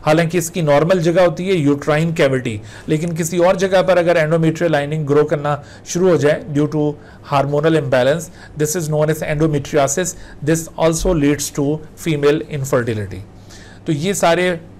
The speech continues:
डिसऑर्डर्स थे मेल और फीमेल इनफर्टिलिटी से रिलेटेड। अच्छा, आखिर में कुछ सेक्सुअली ट्रांसमिटेड डिजीजेस, सेक्सुअली ट्रांसमिटेड, सेक्सुअली ट्रांसमिटेड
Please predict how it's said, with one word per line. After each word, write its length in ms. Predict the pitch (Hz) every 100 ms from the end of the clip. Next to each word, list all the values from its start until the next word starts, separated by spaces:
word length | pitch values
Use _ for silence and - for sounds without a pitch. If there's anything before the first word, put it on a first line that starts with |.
| - 156 151 151 151
डिसऑर्डर्स 640 | 143 139 - 143 160 160 -
थे 120 | 160
मेल 380 | 160 139 147 151
और 80 | 143
फीमेल 560 | 147 131 139 156 170 - - 156
इनफर्टिलिटी 680 | 151 151 139 135 131 131 135
से 180 | -
रिलेटेड। 460 | 143 120 107 104 101 101 - - - - - - - - - - - - -
अच्छा, 180 | 160
आखिर 420 | 190 - 208 - 226
में 200 | 220 214
कुछ 440 | 226 - - 220
सेक्सुअली 540 | 220 208 190 - 214
ट्रांसमिटेड 640 | 202 - 175 165 165 160 165
डिजीजेस, 520 | 135 127 110 113 107 107 - -
सेक्सुअली 840 | - - - 151 - - 165 165 185 185 - - - - - - - - - - - - - - - - - - - - -
ट्रांसमिटेड, 960 | 180 151 151 - 143 139 139 165 165 160 - - - - - - - - - - - - - - - - - - - - - -
सेक्सुअली 460 | - 151 135 - 156
ट्रांसमिटेड 800 | 160 156 135 - 135 127 151